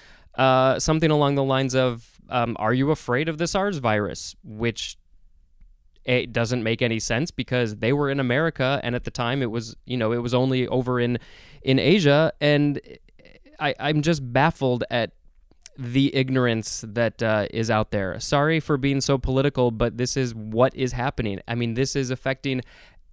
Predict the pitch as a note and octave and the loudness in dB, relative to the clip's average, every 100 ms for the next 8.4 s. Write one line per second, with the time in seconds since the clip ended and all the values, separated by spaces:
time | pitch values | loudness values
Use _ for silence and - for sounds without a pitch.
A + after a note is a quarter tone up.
0 | - C#3 D3 E3 D#3+ E3 - - D3 D3 | -2 0 0 0 0 -2 -2 0 0 0
1 | C#3+ - C3 D3+ - B2 A#2+ - B2 A#2+ | -2 -2 -4 -4 -2 -2 -2 -6 -2 -2
2 | A2+ A2 D3 D3 - - - B2 A#2 G2+ | 0 2 2 0 -8 -18 -6 -4 -2 -4
3 | - - C3+ C#3 D3+ D3 D3+ D#3 D3+ C3+ | -10 -2 -2 2 0 0 2 2 2 2
4 | C#3 D#3 C3 B2+ - - - A#2+ A#2+ C#3 | 2 2 0 0 -4 -16 -10 0 4 4
5 | C#3 B2 A#2 B2+ C#3+ C3+ B2 - C3 D3 | 2 -2 0 2 2 0 -2 0 0 0
6 | C#3 C#3 C#3 A#2 G#2+ B2 E3+ C3 G#2+ G#2 | 0 0 -2 -4 0 2 4 2 2 0
7 | G#2+ C#3 - - - - - - A#2+ A#2+ | 0 0 -4 -12 -18 -20 -20 -6 0 2
8 | B2 B2+ B2 B2 | 2 2 0 -2